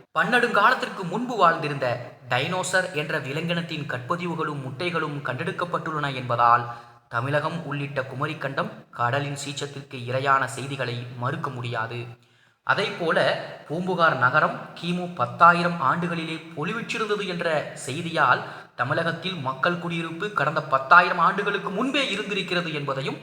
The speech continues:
கூற முடியும். அதை போல, பூம்புகார் அழிவு தொடங்கி தொல்காப்பியர் காலம் வரையிலான தமிழக வரலாற்றின் பதிவு செய்யப்பட்ட இலக்கியங்கள் எவையும்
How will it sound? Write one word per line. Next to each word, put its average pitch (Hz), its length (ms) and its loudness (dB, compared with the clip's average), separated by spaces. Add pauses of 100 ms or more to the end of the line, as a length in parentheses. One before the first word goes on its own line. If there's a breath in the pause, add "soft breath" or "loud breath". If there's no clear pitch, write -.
(120)
கூற 151 220 -4
முடியும். 120 640 -6 (180)
அதை 185 280 4
போல, 196 560 4 (180)
பூம்புகார் 233 540 6
அழிவு 226 360 6
தொடங்கி 170 600 -2
தொல்காப்பியர் 208 640 4
காலம் 180 380 8
வரையிலான 175 500 4
தமிழக 175 420 0
வரலாற்றின் 170 640 4
பதிவு 175 320 -4
செய்யப்பட்ட 175 480 -4
இலக்கியங்கள் 156 600 -6
எவையும் 143 420 -4